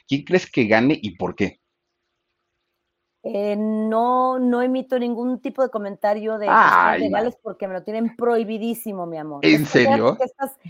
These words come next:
Speaker 2: acuérdate que estas demandas y estas cosas están, eh,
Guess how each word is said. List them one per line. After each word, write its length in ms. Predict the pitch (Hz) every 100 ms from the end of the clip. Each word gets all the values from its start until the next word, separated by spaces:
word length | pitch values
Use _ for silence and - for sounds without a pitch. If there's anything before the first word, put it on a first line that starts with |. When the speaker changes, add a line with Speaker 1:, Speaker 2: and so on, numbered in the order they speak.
| - -
Speaker 2:
acuérdate 340 | 202 269 -
que 60 | 311
estas 260 | 294 302 254
demandas 720 | 240 226 220 220 220 233 233
y 40 |
estas 260 | 214 226 214
cosas 400 | 214 208 220 -
están, 560 | 185 - - 190 208 196 _ _ _
eh, 380 | - 196 185 175